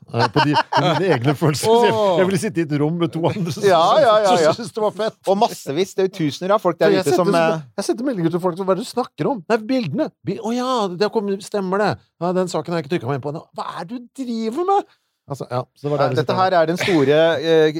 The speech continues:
Speaker 3: Kristoffer Schau kosmisk nihilisme-bekreftelsesepisoden.
Speaker 1: Mm, ja.
Speaker 3: Eh, vi har altså da, som sagt, vi, vi, vi, igjen,
Speaker 2: Ja.
Speaker 3: våre lyttere responderte en masse,
Speaker 1: Ja.
Speaker 3: og det bare bekrefter nummer én, det er innmari mange som er hjemme. <laughs> Og så følg med på Facebook. Og det andre er veldig mange tenker som oss.
Speaker 1: Mm.
Speaker 3: Så,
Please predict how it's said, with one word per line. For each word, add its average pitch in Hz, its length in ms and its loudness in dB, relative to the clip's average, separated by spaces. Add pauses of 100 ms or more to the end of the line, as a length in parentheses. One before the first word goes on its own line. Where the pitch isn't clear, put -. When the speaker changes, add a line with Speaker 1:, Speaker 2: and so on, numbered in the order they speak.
Speaker 3:
Kristoffer 156 400 -10
Schau 147 320 0
kosmisk - 480 -10
nihilisme-bekreftelsesepisoden. 117 1600 -8
Speaker 1:
Mm, - 160 -14
ja. 104 140 -4 (300)
Speaker 3:
Eh, 175 200 4
vi 214 160 0
har 196 240 2
altså - 180 -6
da, 208 140 2
som 233 160 -10
sagt, - 320 -4
vi, 202 200 -4 (120)
vi, 196 200 -4 (140)
vi, 196 120 -18 (180)
igjen, 151 200 2
Speaker 2:
Ja. 170 200 -4
Speaker 3:
våre 196 240 2
lyttere 123 380 -4
responderte 147 600 -2
en 151 160 0
masse, 185 200 0
Speaker 1:
Ja. - 20 -2
Speaker 3:
og 185 60 -2
det 180 80 2
bare 160 180 2
bekrefter 156 320 -4
nummer 151 160 -4
én, 156 280 -2
det 180 120 0
er - 80 -8
innmari 113 240 -4
mange 110 220 -6
som 117 100 -10
er 117 80 -4
hjemme. 101 240 -2 (180)
<laughs> - 840 -2
Og 220 100 2
så 226 180 -2
følg 202 160 0
med 147 140 -2
på 151 60 -20
Facebook. 147 360 -4 (300)
Og 196 120 2
det - 80 -2
andre 160 340 0
er 160 40 -2
veldig 135 300 -4
mange 120 200 -6
tenker 104 320 -14
som 107 140 -12
oss. - 320 -16
Speaker 1:
Mm. 127 100 -6
Speaker 3:
Så, 165 180 0